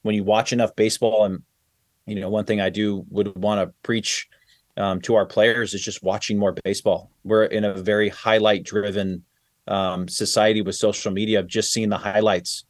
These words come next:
Um, there's so much more to baseball,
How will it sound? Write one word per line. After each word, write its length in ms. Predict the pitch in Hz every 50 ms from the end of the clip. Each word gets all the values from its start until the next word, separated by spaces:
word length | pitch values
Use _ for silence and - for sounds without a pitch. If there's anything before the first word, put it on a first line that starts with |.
| _ _ _ _ _ _ -
Um, 440 | 101 98 95 92 92 90 90 - - _ _ _ _ _
there's 220 | 98 110 113 - -
so 160 | - - 123
much 260 | 127 120 117 - -
more 200 | 113 117 117 113
to 40 | 107
baseball, 580 | 87 101 98 101 - - 110 98 90 85 -